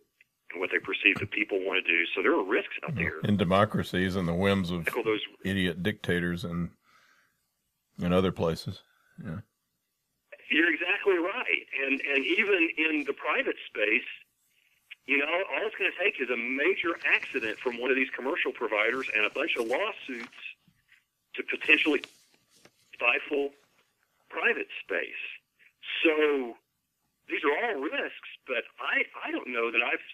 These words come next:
Speaker 1: seen as much energy and innovation and new capability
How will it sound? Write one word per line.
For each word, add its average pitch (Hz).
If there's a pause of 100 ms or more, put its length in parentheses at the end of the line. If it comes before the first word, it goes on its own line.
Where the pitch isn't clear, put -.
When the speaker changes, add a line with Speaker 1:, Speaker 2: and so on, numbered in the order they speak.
(140)
Speaker 1:
seen 135 (180)
as 117
much 123 (160)
energy 180
and 104
innovation 143 (520)
and 107
new 147
capability 120